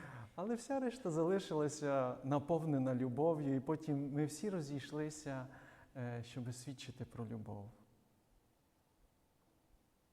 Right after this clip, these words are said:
Тому ми почали нашу зустріч, що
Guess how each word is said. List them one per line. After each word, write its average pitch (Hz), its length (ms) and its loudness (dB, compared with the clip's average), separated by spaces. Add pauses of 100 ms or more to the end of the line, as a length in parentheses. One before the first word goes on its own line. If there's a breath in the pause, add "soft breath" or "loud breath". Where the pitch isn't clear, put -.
(1200)
Тому 165 340 0 (280)
ми 123 120 -2
почали 185 440 -2
нашу 139 280 0
зустріч, 156 360 -4
що 135 220 -6